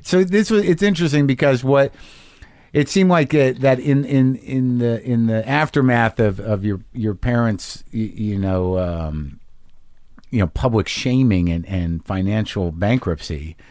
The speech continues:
and, uh, criminal, you know, issues, judicial issues, that you were able to sort of have this free reign rebellion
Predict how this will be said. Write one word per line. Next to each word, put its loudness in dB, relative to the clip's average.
and, 0
uh, -2
criminal, 0
you -2
know, -4
issues, -4
judicial -4
issues, -4
that 2
you 2
were 4
able 2
to 0
sort -2
of -2
have 0
this -2
free 0
reign 2
rebellion 0